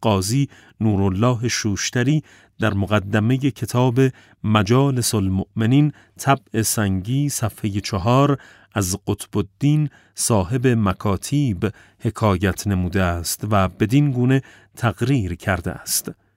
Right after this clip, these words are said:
زیرا بر وجهی که مولانای فاضل عارف قطب الدین انصاری شافعی در کتاب مکاتیب ذکر نمود،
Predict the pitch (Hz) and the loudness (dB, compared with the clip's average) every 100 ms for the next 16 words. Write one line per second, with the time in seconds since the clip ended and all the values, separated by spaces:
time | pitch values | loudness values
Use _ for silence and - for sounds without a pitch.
0 | _ _ _ _ _ _ 110 113 113 113 | _ _ _ _ _ _ 0 4 6 4
1 | 95 104 101 95 131 123 127 117 131 131 | 4 2 2 4 2 2 -2 0 2 0
2 | - - - 113 110 107 107 117 139 135 | -2 -18 -2 2 4 4 4 4 2 2
3 | 127 117 113 104 98 120 120 - 101 110 | 0 0 0 0 2 0 0 2 2 4
4 | 131 - _ - _ 123 - - 127 113 | 2 0 _ -20 _ 2 2 2 0 0
5 | 131 147 147 143 127 113 101 120 113 120 | 0 2 2 2 2 2 2 2 2 2
6 | 127 120 117 104 - 110 147 156 135 104 | 0 0 0 0 -2 -2 0 0 0 -2
7 | - 110 - 139 135 127 104 95 - 101 | -2 -4 0 2 2 2 0 0 -2 -4
8 | - 104 92 92 101 95 - 113 113 135 | -2 -6 -4 -2 0 -2 -4 -2 0 2
9 | 151 | 0